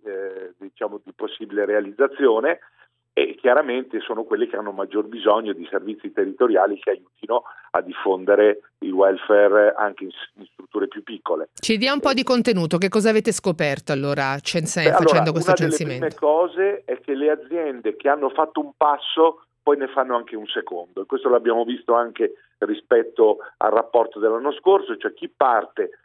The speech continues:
Speaker 1: con il welfare aziendale, anche con le iniziative quelle più classiche di previdenza, sanità integrativa, poi è portato a incrementare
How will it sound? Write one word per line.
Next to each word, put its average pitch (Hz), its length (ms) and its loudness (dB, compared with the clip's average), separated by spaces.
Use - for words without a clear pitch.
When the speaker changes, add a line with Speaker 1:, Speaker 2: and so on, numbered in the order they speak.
Speaker 1:
con 113 160 -8
il 110 60 -6
welfare 127 360 2
aziendale, 127 580 0
anche 151 280 -4
con 120 160 -8
le 117 60 -8
iniziative 113 500 -10
quelle 113 200 -6
più - 200 -20
classiche 110 720 -2
di 104 120 -16
previdenza, 101 920 0
sanità 107 380 0
integrativa, 135 920 0
poi 165 280 2
è 131 120 -2
portato 139 800 0
a 127 100 -4
incrementare 120 1040 -2